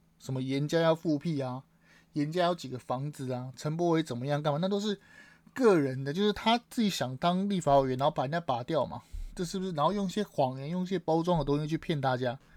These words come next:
这是没有必要的困在这个地方。谁说我们小国无外交啊？保持跟美国、保持跟世界最大的国家，跟他有相同的利益，才是台湾长治久安的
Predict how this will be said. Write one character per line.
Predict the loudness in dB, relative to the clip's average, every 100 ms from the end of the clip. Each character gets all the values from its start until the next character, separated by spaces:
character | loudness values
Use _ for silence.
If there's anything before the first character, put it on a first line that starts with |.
| -20 -20 -10
这 | -2 0
是 | 0
没 | -2
有 | -2
必 | 2
要 | 4 4
的 |
困 | 0 0
在 | 0 0
这 |
个 | -2
地 | -4 -4
方。 | -4 -6 -10 _ -20 -18 -18 -4
谁 | 4 4
说 | 4
我 | 4 4
们 | 2
小 | 0 -2
国 | 0 0
无 | 2
外 | 2
交 | 4 4
啊？ | 2 0 -8 -12 -14 -20 -20 -20 -20 0
保 | 6 6
持 | 4 0
跟 | 2 2 0
美 | -10 -8 -6 -4
国、 | -4 -2 0
保 | -2
持 | -2 -4
跟 | -2 -4
世 | -4 -6
界 | -2 -2 -2
最 | -2 -2
大 | 0 0
的 |
国 | -2 -8 -8
家， | -4 -4 -4 -12 _ _ _ -20 -14
跟 | -6 -2
他 | -2
有 | -2
相 | -2 -2 -2
同 | -4 -6
的 |
利 | -4 -4 -6
益， |
才 | 0 2 2
是 | 2 -2
台 | -2 0 4
湾 | 6 4 0
长 | -6 -8 -6
治 | -4 -4
久 | -4 -6
安 | -4 -4
的 | -6 -10